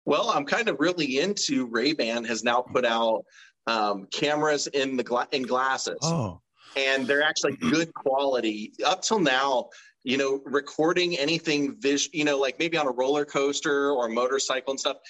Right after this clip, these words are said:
Speaker 1: it's hard to get good footage. And so that's kind of one of those things I'm, I'm, uh, I'm looking at getting, 'cause I wanna just experiment with it. I'm so used to seeing the world through my little lens, like, you know, my little view screen.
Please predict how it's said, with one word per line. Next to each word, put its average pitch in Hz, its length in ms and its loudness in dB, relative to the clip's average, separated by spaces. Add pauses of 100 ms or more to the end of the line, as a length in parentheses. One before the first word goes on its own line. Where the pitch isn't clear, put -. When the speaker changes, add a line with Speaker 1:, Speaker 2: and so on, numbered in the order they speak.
(160)
Speaker 1:
it's 147 160 -2
hard 175 260 0
to 180 80 -4
get 147 320 0
good 127 220 0
footage. 117 640 0 (300)
And 135 180 0
so 143 220 2
that's 139 380 0
kind 196 180 -2
of 190 40 0
one 185 120 0
of 170 60 -4
those 151 180 0
things 151 240 -4
I'm, 123 260 -4
I'm, 123 380 -4
uh, 107 360 2
I'm 120 120 0
looking 139 320 0
at 127 140 -4
getting, 131 500 0 (400)
'cause 147 160 0
I 131 60 0
wanna 147 300 0
just 139 340 -2 (120)
experiment 131 580 -2
with 147 140 -2
it. 156 80 -2
I'm 131 80 -4
so 170 220 0
used 151 380 0
to 139 80 -2
seeing 147 380 2
the 131 80 4
world 135 460 2 (560)
through 151 400 2
my 139 320 2
little 139 380 2
lens, 131 420 0 (100)
like, 139 220 -2
you 143 100 2
know, 139 120 4
my 135 140 2
little 139 200 2
view 143 240 0
screen. 123 440 0